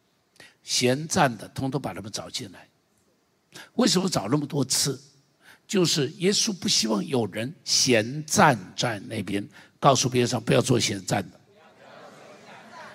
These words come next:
你可以做闲淡超人，但你绝对不要做闲站的那一个人。啊，你不要做闲站的那个人。所以弟兄姐妹，你知道教会今年你会发现，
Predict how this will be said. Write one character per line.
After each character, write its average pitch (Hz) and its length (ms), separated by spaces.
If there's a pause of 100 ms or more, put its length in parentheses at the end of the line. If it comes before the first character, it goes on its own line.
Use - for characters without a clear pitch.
(140)
你 127 140
可 135 120
以 156 80
做 139 220
闲 127 340
淡 147 260
超 156 280
人， 110 260
但 - 160
你 104 100
绝 - 180
对 120 120
不 143 100
要 117 100
做 113 200
闲 107 420
站 139 280
的 117 100
那 123 140
一 113 120
个 120 160
人。 113 340 (460)
啊， 165 120
你 147 60
不 190 100
要 202 100
做 156 200
闲 123 400
站 156 320
的 120 120
那 120 200
个 107 80
人。 104 140 (320)
所 - 160
以 262 80
弟 240 140
兄 247 140
姐 226 100
妹， 208 80
你 165 100
知 156 80
道 151 80
教 214 300
会 165 260
今 208 260
年 190 180
你 117 60
会 123 140
发 147 220
现， 139 200